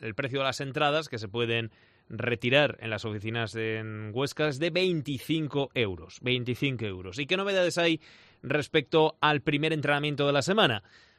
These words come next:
Pues que están todos bien, mm, han estado un poquito al margen, Óscar Silva y Jorge Pulido, es habitual, reparto de cargas, ya sabemos los más veteranos,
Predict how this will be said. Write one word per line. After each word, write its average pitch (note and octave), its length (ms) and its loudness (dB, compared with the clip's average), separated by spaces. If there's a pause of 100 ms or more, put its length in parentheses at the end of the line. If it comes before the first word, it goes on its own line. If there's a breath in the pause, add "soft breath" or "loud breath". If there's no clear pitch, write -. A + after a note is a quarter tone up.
(160 soft breath)
Pues A2+ 280 -4
que - 100 -10
están G2 300 -6
todos G2+ 240 -6
bien, C3 380 2
mm, F#2 500 -16
han F#2 100 -12
estado G#2 200 -6
un G#2+ 40 -12
poquito A2+ 260 -2
al A2 120 0
margen, B2+ 360 2
Óscar A2 300 -6
Silva A#2 720 -2 (100)
y A2+ 440 -6 (260)
Jorge A2+ 380 -6
Pulido, D3 500 2
es - 140 -14
habitual, A2 580 -2
reparto G#2 400 -12
de G2+ 140 -12
cargas, C3 480 2
ya G#2+ 100 -10
sabemos A2 340 -6
los G#2 140 -8
más G#2 160 -8
veteranos, B2+ 580 0